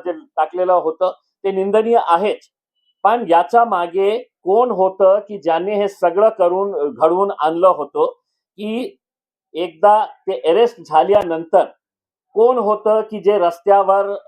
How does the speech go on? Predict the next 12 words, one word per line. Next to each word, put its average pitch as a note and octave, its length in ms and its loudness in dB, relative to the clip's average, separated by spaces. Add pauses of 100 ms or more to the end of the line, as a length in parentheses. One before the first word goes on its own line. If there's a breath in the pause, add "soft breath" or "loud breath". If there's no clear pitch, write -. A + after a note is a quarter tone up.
(100)
आणलं F3+ 380 2
लो-, E3+ 260 -2
मुलांना F3+ 520 2 (460)
आणि F3+ 260 -2
रस्त्यावर F#3+ 800 2
ते, F#3+ 340 -4
अ, D3+ 600 0
बसून F3+ 380 0
नि-, D3 320 -2
निदर्शन F3+ 420 -2
करत E3+ 400 -2
होते? D#3 420 -2